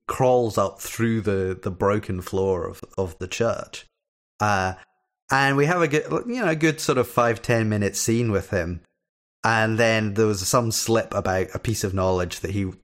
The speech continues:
didn't actually know. And he's like,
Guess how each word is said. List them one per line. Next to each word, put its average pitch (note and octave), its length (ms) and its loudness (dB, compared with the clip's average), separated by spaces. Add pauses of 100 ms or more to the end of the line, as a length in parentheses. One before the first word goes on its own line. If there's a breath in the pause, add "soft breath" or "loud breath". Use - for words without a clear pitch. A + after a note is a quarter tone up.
(120)
didn't G2 380 -2
actually F#2 500 -2
know. F2+ 500 -2 (840)
And G2 320 0
he's G2+ 300 -2
like, F2+ 240 -2